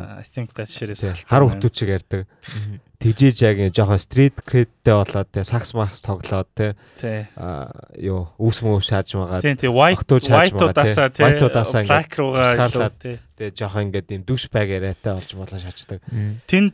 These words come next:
Speaker 1: нэг их хар арьстай хүүхэд байдаггүй байсан юм. Би яг
Speaker 2: Тий.
Speaker 1: West Ham-д амьдардаг байхад
Speaker 2: Аа.
Speaker 1: тэнд ихэвчлэн миний амьдардаг газар, аа, Пакистаны тэгээд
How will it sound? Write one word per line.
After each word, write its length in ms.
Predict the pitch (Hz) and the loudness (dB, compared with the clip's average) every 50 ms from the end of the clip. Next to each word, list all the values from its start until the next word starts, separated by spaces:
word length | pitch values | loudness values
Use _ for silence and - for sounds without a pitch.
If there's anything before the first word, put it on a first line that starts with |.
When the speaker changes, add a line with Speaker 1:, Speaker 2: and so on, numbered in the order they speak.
| - - 147 | -2 -4 -2
Speaker 1:
нэг 140 | 160 160 - | -2 -2 -2
их 140 | 165 - - | -4 -8 -8
хар 260 | 113 110 - 151 156 147 123 - | -4 -2 0 0 2 0 0 -2
арьстай 300 | - 117 - - 104 120 135 | -6 -8 -10 -6 -4 -2 -2
хүүхэд 220 | 123 - - - - | -2 -4 -8 -6 -4
байдаггүй 380 | 123 131 127 - 120 - 113 | -4 -4 -4 -4 -8 -8 -8
байсан 240 | 104 104 - - 110 | -8 -8 -10 -12 -14
юм. 80 | 107 104 _ | -16 -14 _
Би 80 | - 127 123 | -6 -6 -4
яг 60 | 120 110 | -2 0
Speaker 2:
Тий. 40 | 123 135 | 0 0
Speaker 1:
West 160 | 147 - - | 0 0 0
Ham-д 160 | 139 120 113 | -2 0 0
амьдардаг 360 | 107 104 101 107 - - - 101 | -2 -4 -4 -6 -8 -8 -6 -6
байхад 240 | 101 - - 113 107 | -6 -6 -6 -10 -10
Speaker 2:
Аа. 160 | 104 101 104 101 - - _ _ | -12 -14 -18 -20 -20 -20 _ _
Speaker 1:
тэнд 220 | - 135 123 113 107 | -8 -6 -6 -6 -6
ихэвчлэн 480 | - - - - - - - 139 127 120 113 104 104 - _ _ | -8 -10 -10 -10 -10 -6 -4 -2 -2 -2 -2 -6 -10 -16 _ _
миний 260 | 117 113 117 127 127 113 | -8 -4 -2 -2 -2 -2
амьдардаг 260 | 101 - - - 110 | -4 -8 -12 -14 -12
газар, 280 | 110 101 - - 101 101 104 - | -12 -10 -8 -8 -8 -8 -10 -12
аа, 300 | - 107 101 101 98 95 - _ _ | -14 -12 -10 -10 -10 -12 -14 _ _
Пакистаны 680 | - - - - - - - 127 123 127 127 127 131 - _ _ _ _ _ _ _ _ _ _ _ - | -12 -10 -10 -8 -8 -4 -2 0 0 0 0 -2 -4 -6 _ _ _ _ _ _ _ _ _ _ _ -16
тэгээд 300 | - 107 110 104 101 | -10 -6 -6 -6 -6